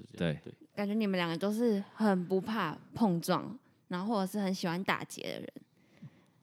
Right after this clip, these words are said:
Speaker 3: 我的，<laughs> 我的结论很奇怪吗？
Speaker 2: 不是，我又想到奇怪的东西了。
Speaker 1: 可以
Speaker 2: 我喜欢碰撞啊。
Speaker 3: 对，然后喜欢结在一起。
Speaker 2: 可以。<laughs> 对，对，结在一起。
Speaker 3: <laughs> 好烦啊。我到现在发现一件很神奇的事情。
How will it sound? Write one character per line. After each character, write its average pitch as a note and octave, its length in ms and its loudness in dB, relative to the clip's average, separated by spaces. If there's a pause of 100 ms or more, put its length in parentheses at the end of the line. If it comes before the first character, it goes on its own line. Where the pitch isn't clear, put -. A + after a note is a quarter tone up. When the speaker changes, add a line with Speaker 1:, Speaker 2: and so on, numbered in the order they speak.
Speaker 3:
我 G#3+ 80 10
的， C#4+ 320 12
<laughs> - 80 8
我 F4+ 120 12
的 - 60 10
结 C#4+ 140 12
论 E4+ 140 12
很 C4+ 100 12
奇 B3+ 180 8
怪 C4+ 240 12
吗？ A3+ 80 10
Speaker 2:
不 A#3+ 60 12
是， A3+ 40 12
我 E3+ 200 12
又 G#3 120 12
想 C#3+ 220 12
到 D3 80 12
奇 B2+ 160 6
怪 B2 120 8
的 A#2 80 8
东 A2 200 6
西 G2+ 160 4
了。 G2 240 0
Speaker 1:
可 A2 80 0
以 G2+ 80 4
Speaker 2:
我 C3+ 100 12
喜 B2 80 10
欢 G#2+ 140 10
碰 G#2 180 4
撞 F#2+ 200 8
啊。 E2+ 160 -2 (200)
Speaker 3:
对， F#3+ 140 2
然 F3 100 4
后 A3+ 80 6
喜 G#3+ 60 6
欢 G3+ 180 2 (180)
结 F#3+ 200 6
在 G#3 180 12
一 G#3 40 10
起。 - 120 12
Speaker 2:
可 C3+ 60 4
以。 - 240 -2
<laughs> - 0 -
对， B2 320 10
对， G#2+ 60 2
结 A2 200 6
在 D4+ 140 12
一 - 60 12
起。 E4 100 6
Speaker 3:
<laughs> - 1200 8
好 E4+ 240 12 (140)
烦 D4+ 460 10
啊。 F#4+ 500 10 (1400)
我 G3+ 120 4
到 D#4 160 6
现 D#4+ 140 6
在 D#4 80 6
发 C#4 160 0
现 C#4 160 4
一 A3+ 40 4
件 C4 120 6
很 B3 160 8
神 G3+ 300 4
奇 A3 180 0
的 F3+ 160 2
事 G3 220 -4
情。 - 260 -8